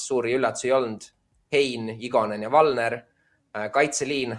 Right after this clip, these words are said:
Ragnar Klavan, Mets, Ken Kallaste, Joonas Tamm, Artur Pikk, Märten Kuusk, Baskotši, Erko Jonne Tõugias, äh, peaks olema debutant, äh, või siis ta on kuskil juba varasemalt peale saanud.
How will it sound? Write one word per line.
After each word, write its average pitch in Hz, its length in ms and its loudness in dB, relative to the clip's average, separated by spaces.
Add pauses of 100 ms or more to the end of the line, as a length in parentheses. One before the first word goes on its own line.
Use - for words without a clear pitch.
Ragnar 127 380 2
Klavan, 113 600 4
Mets, - 480 -4
Ken 117 200 -2
Kallaste, 113 600 0
Joonas 113 360 -4
Tamm, 117 360 -2 (100)
Artur 117 320 -6
Pikk, - 500 -6
Märten 113 360 -6
Kuusk, 139 420 -4 (400)
Baskotši, 120 840 0
Erko 127 320 4
Jonne 117 200 2
Tõugias, 113 640 4 (460)
äh, 107 120 -2 (340)
peaks 127 360 4
olema 110 560 0
debutant, 160 720 -2 (340)
äh, 107 400 -4 (120)
või 127 160 0
siis 113 200 -8
ta 110 80 -2
on 110 60 -4
kuskil 110 280 -8
juba 107 180 -2
varasemalt 110 460 -2
peale 107 220 -2
saanud. 104 300 -8